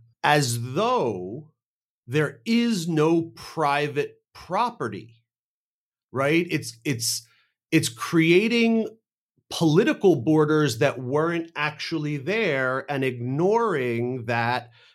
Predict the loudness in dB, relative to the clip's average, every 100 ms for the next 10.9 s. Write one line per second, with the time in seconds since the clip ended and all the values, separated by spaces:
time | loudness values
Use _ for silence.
0 | -6 -2 0 0 2 0 -2 -2 0 0
1 | 0 0 -2 -4 -4 -4 -4 -6 -6 -6
2 | -4 -2 -2 -2 -6 -6 -8 -6 -6 -2
3 | 0 0 -2 -6 -10 _ _ -10 -6 -4
4 | -4 -8 -8 -6 -6 -8 -12 _ 0 4
5 | 4 2 -2 -6 -4 -6 -8 -8 -6 -4
6 | -6 -8 -12 -14 _ _ _ _ _ -10
7 | -6 -4 -2 -4 -4 -4 -4 -4 -6 -6
8 | -6 -6 -6 -6 -8 -14 _ -14 -12 -8
9 | -4 -2 -2 -4 -6 -8 -6 -4 -4 -4
10 | -6 -4 -6 -6 -8 -10 -14 -20